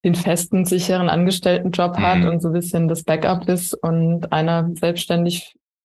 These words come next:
Speaker 1: mit der Architektur. Das ist, glaube ich, so ein Modell, was dann viele fahren. Aber ich, also was ich so total spannend finde, ist, dass so,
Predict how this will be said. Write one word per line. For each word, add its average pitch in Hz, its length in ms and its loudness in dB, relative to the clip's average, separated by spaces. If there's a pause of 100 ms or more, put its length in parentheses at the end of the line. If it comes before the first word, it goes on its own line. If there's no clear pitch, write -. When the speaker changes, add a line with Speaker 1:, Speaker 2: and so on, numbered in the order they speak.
(500)
Speaker 1:
mit 170 120 -2
der 156 100 4
Architektur. 175 720 0
Das 175 200 -4
ist, - 160 -20 (240)
glaube 170 180 2
ich, 165 80 0
so 185 60 2
ein 175 80 4
Modell, 170 380 2
was 175 140 -4
dann 170 180 -2
viele 190 260 -2
fahren. 196 420 -4 (1160)
Aber 170 760 2
ich, - 260 -6
also 175 220 2
was 196 160 0
ich - 160 -2
so 220 160 2
total 196 340 0
spannend 190 300 0
finde, 214 180 0
ist, 196 140 -2
dass 180 160 -4
so, 175 340 0